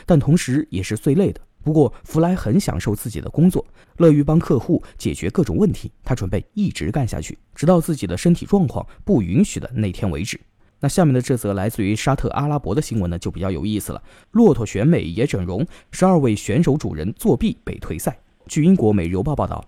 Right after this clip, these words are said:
沙特阿拉伯上个月举行了一年一度的阿卜杜勒阿齐兹国王骆驼节。这项阿拉伯地区的古老传统，现在是全球最大的骆驼选美大赛。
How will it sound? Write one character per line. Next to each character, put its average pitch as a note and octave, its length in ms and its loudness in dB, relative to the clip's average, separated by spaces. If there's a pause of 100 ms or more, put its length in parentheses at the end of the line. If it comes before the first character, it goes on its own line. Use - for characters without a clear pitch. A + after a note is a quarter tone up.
沙 - 140 0
特 E3 140 2
阿 C#3+ 60 0
拉 D#3 120 0
伯 F#2 220 0
上 C3+ 160 0
个 B2 80 2
月 G2+ 160 2
举 - 180 -8
行 F#2 160 -4
了 F#2+ 80 0
一 C#3 160 -4
年 F2+ 240 -2
一 F2+ 80 -4
度 D3+ 200 0
的 B1 160 -6
阿 D3 160 -2
卜 - 100 -4
杜 D3+ 160 0
勒 D3+ 240 2
阿 D3+ 160 0
齐 A2 180 -4
兹 E3+ 140 -2
国 G#2 240 4
王 F#2 300 0
骆 F3+ 180 4
驼 D#2+ 160 -4
节。 - 200 -8 (260)
这 D#3 120 2
项 A#2 200 2
阿 C#3+ 100 -2
拉 E3+ 140 2
伯 G#2 180 0
地 A#2 160 -2
区 - 160 -4
的 E2+ 240 -2
古 F#2+ 160 -4
老 F2 140 0
传 E3+ 260 0
统， - 180 0 (160)
现 - 160 0
在 G#2+ 120 0
是 - 240 -6
全 A2 260 -2
球 G2 160 0
最 - 160 0
大 F3+ 180 -2
的 - 220 -8
骆 E3+ 240 6
驼 - 180 -6
选 - 180 -4
美 E2 120 -4
大 D#2+ 100 -6
赛。 - 240 -8